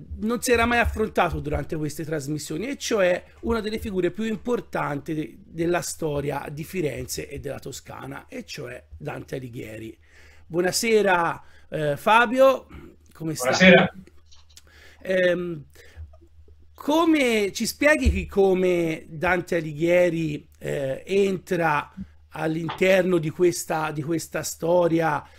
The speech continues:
Speaker 1: eh, del Capodanno toscano, de-, dell'Annunciazione e, e di tutte le vicende di, di Firenze, ecco?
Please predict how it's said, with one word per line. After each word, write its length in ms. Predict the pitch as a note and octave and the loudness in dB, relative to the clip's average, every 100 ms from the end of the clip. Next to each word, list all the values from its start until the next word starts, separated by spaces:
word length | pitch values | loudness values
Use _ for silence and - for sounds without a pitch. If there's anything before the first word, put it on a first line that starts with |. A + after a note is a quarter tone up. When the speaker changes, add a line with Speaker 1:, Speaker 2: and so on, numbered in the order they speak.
| - | -18
Speaker 1:
eh, 280 | - C#3 C#3 | -4 -2 0
del 200 | C#3 D3+ | -2 -4
Capodanno 500 | - C#3+ D#3 D#3 D#3 | -6 -6 -4 -2 -4
toscano, 880 | D3+ D#3 - - E3+ F#3+ F#3+ E3+ D3+ | -4 -6 -8 -2 2 4 4 0 -2
de-, 460 | C#3 D#3 D3 C#3+ C#3 | -2 -2 0 -2 -4
dell'Annunciazione 1400 | D3+ D3 D3+ D3+ - D3 - F3 G#3 A3 G3+ E3+ D#3 | -2 -2 -2 -4 -4 -8 -2 2 6 8 6 0 -2
e, 440 | E3 E3 D#3+ D3+ C#3+ - - | -2 -2 0 -2 -4 -12 -16
e 220 | - E3+ D3+ | -2 -2 -2
di 120 | D#3+ | -6
tutte 300 | G3+ G3+ F3 | -8 -2 0
le 120 | E3 | 0
vicende 1000 | D#3 D3 F3 F3+ E3+ D#3+ D#3+ D3+ C#3+ - - - - - | -2 -4 -2 0 0 0 0 0 -2 -6 -16 -20 -20 -20
di, 380 | - A#2+ C3 | -12 -8 -8
di 80 | A2+ | -10
Firenze, 640 | A#2 D#3 G#3 D3+ B2 D#3 D#3 | -6 2 2 2 -4 -4 -4
ecco? 420 | B2 - - - | -6 -12 -16 -8